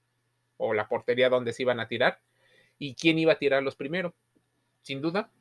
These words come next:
él eligió alejarse de la barra cincuenta y uno, la barra cincuenta y uno en el norte del estadio, así que los penales se cobraron en la barra sur,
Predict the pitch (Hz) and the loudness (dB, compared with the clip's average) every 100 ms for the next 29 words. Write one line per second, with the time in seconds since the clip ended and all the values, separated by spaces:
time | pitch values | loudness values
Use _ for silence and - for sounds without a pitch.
0 | - - - _ _ 135 143 143 120 143 | -16 -16 -18 _ _ -2 -2 -2 -2 -2
1 | - 147 143 127 151 175 175 226 233 _ | 0 0 2 2 2 0 0 -6 -6 _
2 | _ - 143 139 139 151 170 139 123 131 | _ 0 2 4 6 4 2 -4 -8 -6
3 | 123 123 156 196 180 _ _ _ 120 139 | -4 -4 -4 -6 -8 _ _ _ 0 0
4 | 156 156 131 120 123 135 156 160 175 _ | 0 -4 -8 -6 -6 -6 -8 -10 -12 _
5 | 127 127 127 139 156 - 147 143 - _ | -10 -8 -4 -6 -4 2 4 2 -2 _
6 | - 123 120 117 - 139 131 117 _ 117 | -8 -6 -4 -4 0 0 -2 -10 _ -14
7 | - 139 - 120 - _ _ 131 127 - | -12 -10 -6 -6 -8 _ _ -6 -6 -2
8 | 131 135 156 175 - - 139 123 131 151 | -2 0 -2 -4 -8 -6 -4 2 2 2
9 | 196 _ _ _ _ _ 127 127 120 123 | -4 _ _ _ _ _ -6 -2 0 0
10 | 120 - 135 | 0 -4 -8